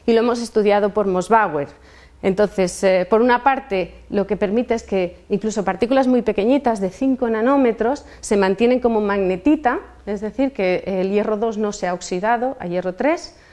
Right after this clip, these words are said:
se mantiene todo como una estructura de magnetita. No voy a pararme mucho en esto porque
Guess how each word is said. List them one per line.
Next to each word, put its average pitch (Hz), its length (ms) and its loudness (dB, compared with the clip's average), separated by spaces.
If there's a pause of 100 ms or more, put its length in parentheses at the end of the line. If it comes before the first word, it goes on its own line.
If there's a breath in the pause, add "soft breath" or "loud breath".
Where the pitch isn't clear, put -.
(120 soft breath)
se - 120 -8
mantiene 190 500 0
todo 202 320 -2
como 180 260 -2
una 196 140 -2
estructura 190 480 -4
de 170 80 -2
magnetita. 180 600 0 (240 loud breath)
No 214 140 4
voy 202 140 2
a 190 80 0
pararme 185 320 2
mucho 185 300 -2
en 185 80 -2
esto 208 240 -4
porque 190 420 -2